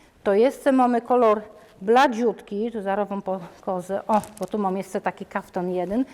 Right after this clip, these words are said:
który jest, ma tyle kolorów rozmaitych, to może na tej podstawie opowiem, e, jakie były inne. Ten kolor taki niebieski, teroponasymu, to on się nazywał lachmusowy. Taki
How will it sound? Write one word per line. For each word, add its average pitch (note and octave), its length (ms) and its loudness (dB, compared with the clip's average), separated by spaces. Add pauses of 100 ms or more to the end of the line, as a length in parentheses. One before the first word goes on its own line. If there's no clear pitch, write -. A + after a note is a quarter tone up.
(340)
który G3+ 400 -4
jest, F#3 440 -6
ma F3+ 160 -8
tyle G3+ 260 -2
kolorów F#3 480 -4
rozmaitych, F#3 640 -4
to G#3+ 100 -6
może F#3+ 260 -6
na F#3+ 160 -4
tej F#3+ 120 -8
podstawie G#3 560 -2
opowiem, F3+ 380 -6 (880)
e, F#3 320 -2 (460)
jakie A3+ 500 2
były G#3 240 2
inne. C4 460 2 (320)
Ten F4 260 2
kolor C#4 400 4
taki B3 300 -2
niebieski, A#3+ 540 -2
teroponasymu, G#3+ 840 0
to B3+ 100 -4
on A#3 140 -2
się C4 120 -6
nazywał B3+ 420 0
lachmusowy. B3 760 -2 (1120)
Taki G#3+ 360 -4